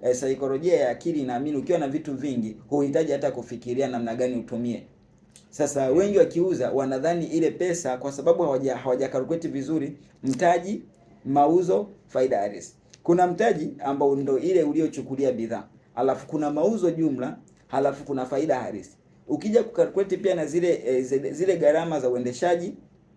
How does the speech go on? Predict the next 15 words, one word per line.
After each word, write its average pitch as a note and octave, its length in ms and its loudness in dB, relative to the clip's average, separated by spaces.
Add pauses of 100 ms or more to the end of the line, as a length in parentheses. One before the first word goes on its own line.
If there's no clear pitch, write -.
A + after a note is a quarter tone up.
(440)
gharama D#3 360 4
za C3+ 120 0
kuwalipa C3+ 440 0
labda C#3 320 2
vibarua B2+ 500 0
ambao C#3 180 -2
wamehusika B2 600 -4
katika C#3 300 -4
namna C#3+ 220 -4
moja C#3+ 180 -4
ama D3+ 140 -4
nyingine, E3 360 -4 (540)
usafiri, F3+ 760 -2 (180)
eh, C#3+ 360 0 (400)
zile, F#3 380 2